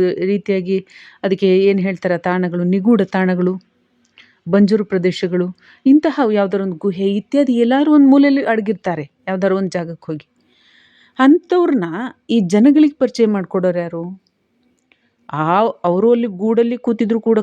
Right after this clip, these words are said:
ಕಣ್ಣು ಗೂಡಲ್ಲಿ ಕೂತು ನಾಡೆಲ್ಲವನ್ನೂ ನೋಡುವಂತೆ,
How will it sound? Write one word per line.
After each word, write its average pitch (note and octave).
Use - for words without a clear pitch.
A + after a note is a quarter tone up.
ಕಣ್ಣು A3
ಗೂಡಲ್ಲಿ A#3
ಕೂತು A#3
ನಾಡೆಲ್ಲವನ್ನೂ A3
ನೋಡುವಂತೆ, A3